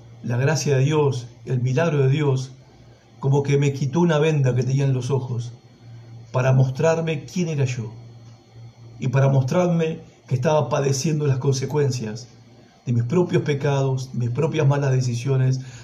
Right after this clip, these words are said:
de mi propia desobediencia, de mi propia rebeldía y obstinación hacia Él. Y ese día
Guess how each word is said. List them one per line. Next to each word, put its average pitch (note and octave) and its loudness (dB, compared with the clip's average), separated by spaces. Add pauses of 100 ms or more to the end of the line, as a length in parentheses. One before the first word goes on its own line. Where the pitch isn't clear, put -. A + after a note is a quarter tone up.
(120)
de A#2+ -2
mi A#2+ 4
propia D#3 0
desobediencia, C3+ 0
de B2+ -4
mi B2 -4
propia D3 0
rebeldía C3 0 (260)
y C#3+ 2
obstinación A#2 -2 (760)
hacia A#2+ -2
Él. G#2+ -10 (1300)
Y D3+ 4
ese F3+ 2
día C#3 0